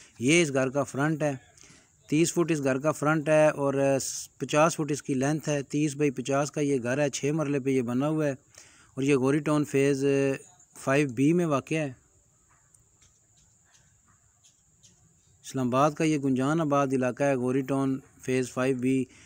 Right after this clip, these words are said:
ये हम अभी friends इस घर के porch में खड़े हैं, आप इस घर की ceiling देख सकते हैं। तो गौरी टाउन phase five B की मैं location भी आपको बता देता हूँ। अगर हम इस्लामाबाद हाईवे से आते हैं तो फैज़ाबाद का area आता है। फैज़ाबाद का area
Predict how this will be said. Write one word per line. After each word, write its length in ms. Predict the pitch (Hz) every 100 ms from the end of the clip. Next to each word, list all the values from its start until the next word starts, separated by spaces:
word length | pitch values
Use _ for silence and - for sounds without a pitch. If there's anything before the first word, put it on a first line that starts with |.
| _ -
ये 140 | 123
हम 120 | 165
अभी 180 | 160 156
friends 280 | 143 156 156
इस 260 | 156 156 135
घर 180 | 123 123
के 120 | 151
porch 320 | 135 139 143 151
में 120 | 151
खड़े 200 | 143 147
हैं, 160 | 147 147
आप 240 | 139 135
इस 100 | 139
घर 180 | 127 123
की 240 | 127 139 135
ceiling 380 | - 127 139 135
देख 180 | 135
सकते 300 | 131 143 139
हैं। 160 | 147 143
तो 200 | 131 135 127
गौरी 220 | 127 147
टाउन 280 | 151 151 147
phase 280 | 139 143 135
five 260 | 131 139
B 200 | 127 135
की 100 | 147
मैं 140 | 151 147
location 420 | 135 147 143 160
भी 100 | 156
आपको 240 | 147 139 143
बता 240 | 131 139
देता 240 | 143 131 143
हूँ। 140 | 139 - - - - - - - _ _
अगर 280 | 139 143 156
हम 180 | 151 151 151 151 -
इस्लामाबाद 560 | 123 - 135 123 135 147
हाईवे 300 | 131 139 160
से 120 | 160
आते 240 | 143 139
हैं 80 | 151
तो 80 | 139
फैज़ाबाद 600 | 135 127 127 117 127 127
का 120 | - 143
area 260 | 139 143
आता 160 | 131 143
है। 60 |
फैज़ाबाद 460 | 131 131 123 123 135
का 100 | 143
area 200 | 139 143